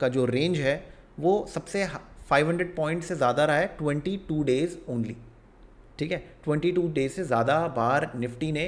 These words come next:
रेंज नहीं क्रॉस की है, क्लियर। अब ये तो है पुराना डेटा, अब उसमें काफ़ी चीज़ें आई हैं, वीकली ऑप्शंस आए हैं बाद में, तो चीज़ें चेंज हुई हैं।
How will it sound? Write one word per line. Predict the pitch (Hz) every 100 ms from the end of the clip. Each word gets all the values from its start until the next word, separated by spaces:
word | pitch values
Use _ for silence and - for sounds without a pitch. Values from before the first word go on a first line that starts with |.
| 185
रेंज | 127 127 160 151
नहीं | 117 120
क्रॉस | - 110 -
की | -
है, | - - - -
क्लियर। | 156 160 156 - - - - - - - - -
अब | 170 175 - - - - - -
ये | 151 185
तो | 220 240
है | 262 -
पुराना | 170 120 117
डेटा, | 98 - 104 - - - - - -
अब | 139 139 -
उसमें | - - 160
काफ़ी | 143 143 175
चीज़ें | 165 151 147
आई | 143
हैं, | 139 139 143 143 143 -
वीकली | 135 147 160
ऑप्शंस | 151 127 - 165 156
आए | 143
हैं | 143
बाद | 127 120 120
में, | 135 143
तो | -
चीज़ें | 185 170
चेंज | 185 160 143
हुई | 113 98
हैं। | 104